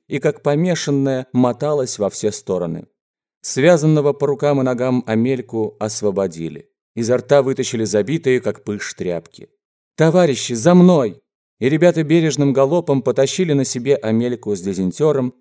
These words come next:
за бегущей Надеждой Ивановной. Впереди всех, увязая в пламеневших от зарева сугробах, поспевала Маруся Комарова. Она вся в мелкой дрожи, зубы нервно ляскают. Весь этот поток событий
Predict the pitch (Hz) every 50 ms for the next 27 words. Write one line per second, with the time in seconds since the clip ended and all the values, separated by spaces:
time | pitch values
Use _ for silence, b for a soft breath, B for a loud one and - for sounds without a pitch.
0 | _ - 113 107 131 131 131 143 139 175 190 170 - - 156 147 135 120 110 98
1 | 107 107 92 90 101 98 87 90 87 85 82 78 78 73 71 - - _ _ _
2 | _ _ _ - - - 160 151 165 156 180 170 - - - 190 180 160 - -
3 | 123 117 135 127 143 165 160 156 143 139 - - 143 139 143 143 151 165 160 160
4 | - 156 135 - - 127 127 117 110 131 139 135 131 113 110 107 - 117 104 113
5 | 131 147 160 151 120 92 - - _ _ _ _ - 143 143 - - 151 147 175
6 | 180 170 160 151 147 147 147 160 156 151 - - 143 - - 131 131 127 123 123
7 | 117 98 85 76 - - _ _ _ _ _ 117 120 127 127 120 - - 135 127
8 | 120 123 127 127 120 110 113 107 104 104 107 123 131 127 104 85 80 - _ _
9 | _ - 110 113 143 147 127 127 131 131 135 139 - 104 123 127 127 127 127 135
10 | 131 113 - - - - 90 80 64 - - _ _ _ _ _ _ _ _ _
11 | _ - 107 131 165 170 165 - - - 131 131 - 120 - - 120 123 - -
12 | 127 - - - - 104 101 117 143 147 - - 78 71 -